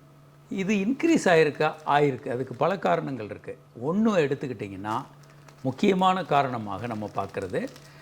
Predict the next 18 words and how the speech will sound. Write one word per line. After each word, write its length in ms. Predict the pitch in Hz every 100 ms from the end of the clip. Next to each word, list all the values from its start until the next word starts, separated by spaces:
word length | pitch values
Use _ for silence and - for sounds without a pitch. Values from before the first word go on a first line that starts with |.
| - - -
மகாத்மா 580 | 160 175 180 196 170 170
காந்தி, 440 | 139 160 190 196
மகாகவி 640 | 170 147 170 175 165 147 143
பாரதி 500 | 127 147 151 135 139
இவங்க 320 | 156 135 127
எல்லாம் 340 | 120 139 139
திருமணம் 400 | 151 156 160 139
பண்ணும்போது 480 | 120 107 104 107 110
அவர்களுக்கு 360 | 117 127 120 117
வயது 220 | 131 131
பதிமூணு, 400 | 123 131 143 127 95 - - - - - -
அவர்களுக்கு 360 | 151 160 135
முதல் 360 | 135 151 202 185
குழந்தை 340 | 170 165 156
பிறக்கும்போது 460 | 135 135 127 131 147
வயது 280 | 127 139 135
பதினாலு. 500 | 123 127 117 127 110 - - -
அப்போ 640 | - - 208 151 196 254